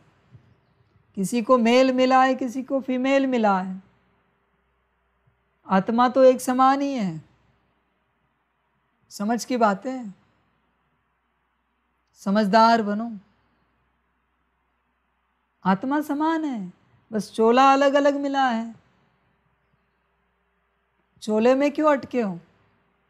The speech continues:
बाहर निकलो इससे। ये साकार शरीर है,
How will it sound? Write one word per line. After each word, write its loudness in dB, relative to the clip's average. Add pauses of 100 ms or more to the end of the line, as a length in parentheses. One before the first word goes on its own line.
(320)
बाहर 4
निकलो -2
इससे। -6 (2750)
ये -2
साकार 2
शरीर -4
है, -6